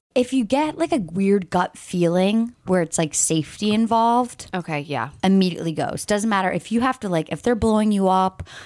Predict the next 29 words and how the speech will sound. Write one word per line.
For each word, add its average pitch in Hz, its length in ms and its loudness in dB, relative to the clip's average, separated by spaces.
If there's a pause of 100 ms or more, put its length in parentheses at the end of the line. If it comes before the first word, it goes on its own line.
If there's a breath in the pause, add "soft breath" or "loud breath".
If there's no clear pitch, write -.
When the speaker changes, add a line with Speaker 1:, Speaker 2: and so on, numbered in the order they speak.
(260 loud breath)
Speaker 1:
you 190 120 4
know. 156 200 2
Speaker 2:
Block. 180 420 -2 (220 loud breath)
Speaker 1:
Yeah, 208 220 2
block. 208 560 -2
Like, 175 320 -4 (260)
and 208 200 2
yeah, 330 160 2
that'd 170 300 -2
be 196 260 -6
considered 180 580 -2
ghosting 160 480 -2
in 156 60 2
my 147 340 0
eye. 147 60 -2
Ghosting 160 400 0
is 147 100 -4
basically 165 380 -6
when 151 120 -2
you 147 80 -2
just 143 160 -8
fall 147 240 0
off 147 200 0
the 160 80 -8
face 147 260 -4
of - 80 -14
the 143 160 -6
earth. 143 520 -2
Speaker 2:
Yeah. 160 320 0